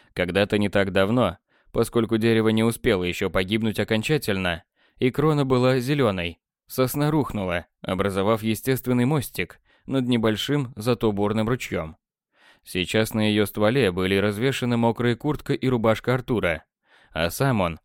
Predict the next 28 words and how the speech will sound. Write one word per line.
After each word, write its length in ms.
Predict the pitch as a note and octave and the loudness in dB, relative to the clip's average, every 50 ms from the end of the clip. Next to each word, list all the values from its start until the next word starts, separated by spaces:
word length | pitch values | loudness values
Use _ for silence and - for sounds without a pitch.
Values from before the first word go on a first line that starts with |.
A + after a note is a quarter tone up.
| _ _ _ _ | _ _ _ _
привалившись 640 | - - F#2+ F2+ F#2 F#2 A2+ C3 B2 - - B2 A2+ | -4 -2 0 2 2 2 2 0 0 0 0 0 0
спиной 400 | - - - B2 A#2 D3 D#3 A#2+ | 0 0 0 2 2 2 2 0
к 80 | G2+ - | -2 -2
теплой 340 | - D3 D3+ - C3 C3 A#2+ | -2 -2 0 2 0 0 0
шершавой 520 | - B2+ A2 G#2+ - - A2+ A2 G#2+ G#2 | 0 0 -2 0 0 0 2 2 2 0
коре, 480 | - - G#2+ A2+ C#3 C#3+ G2+ E2+ E2 - _ _ | 2 2 2 2 4 2 0 0 -4 -10 _ _
сидел 440 | - - B2 A#2+ B2 D#3 E3 D#3 | -2 0 0 2 2 2 2 2
и, 160 | - - B2 A#2+ | 2 0 0 0
чуть 220 | - C#3 B2 - | 2 0 -2 0
прищурившись, 800 | - C3 C3+ - - D#3+ C3 G#2+ F#2+ - - G2 E2 D#2+ - - _ _ | 0 -2 -2 0 0 2 2 2 0 0 -2 -4 -4 -4 -8 -16 _ _
наблюдал 480 | - F#2 F#2 F2+ F#2+ F#2+ F#2 A2+ B2+ B2+ | -4 -4 -2 -2 -2 0 2 2 0 2
за 140 | A#2 B2 | 0 -2
стремительно 580 | A2+ - - A2 A2 A#2+ C3+ B2 C#3 B2+ B2 B2 | -2 -2 -2 0 0 0 0 0 0 0 2 2
несущейся 640 | A#2 A2+ A2 - A#2 G#2+ G2 - A2+ A2 - - A#2+ | 2 2 0 0 -2 -4 -2 -2 -2 -4 -2 -2 0
водой. 420 | A2 B2+ A#2+ G#2 G2+ F2+ D#2+ D#2+ - _ _ _ _ _ _ _ _ - _ _ - | 0 0 0 2 0 0 -2 -6 -12 _ _ _ _ _ _ _ _ -20 _ _ -4
Пронзительно 720 | - F2+ F2 F2 F2 E2+ A#2 B2 - - A#2 A#2+ A#2 A2 | -2 -2 0 -2 0 0 -2 0 0 0 0 2 0 0
светлые, 640 | - - C3+ D3 C3 - - G2+ F#2+ F2 E2 D#2+ - _ _ | -2 0 -2 -2 -2 -2 -4 -4 -2 -2 -4 -6 -10 _ _
холодные 640 | _ - B2 B2 C3+ D3 D3 C3 C3+ C#3+ C#3 C3+ B2 | _ -2 -2 0 0 0 -2 -2 -2 0 0 0 2
даже 260 | A#2+ B2 A#2 A#2 A#2+ | 2 2 2 2 0
на 140 | A2+ A2+ G#2+ | 0 0 0
вид 180 | G#2+ A#2+ A#2 | 0 -2 -2
струи, 500 | - - - D3 C3+ A2+ G2 E2+ E2 D#2+ - _ _ _ _ _ _ | -4 -6 -4 0 0 2 0 0 -2 -6 -12 _ _ _ _ _ _
позволяющие 720 | - F2+ E2 F2 F2+ F2+ F#2 G2+ G#2+ G#2+ - - A2 G#2 | -8 -6 -4 -2 -2 2 2 2 2 2 0 0 0 0
рассмотреть 580 | G#2 G#2+ G2+ - - G#2+ G#2 - A#2+ B2 A#2+ - | 2 0 -2 -2 -2 -2 -2 0 0 0 0 0
на 140 | A#2 A2 G#2+ | -2 -2 -2
дне 260 | G2 A2+ A2+ A#2+ A#2 | -2 -2 -2 -2 -2
каждый 360 | - A#2+ A2+ A2 G#2+ A2+ A#2 | 0 0 0 0 0 -2 -4
камушек, 640 | - - C#3 A#2 G2+ F#2+ - - F2 E2 - - | -2 -2 -2 -2 -2 -4 -4 -4 -6 -6 -6 -12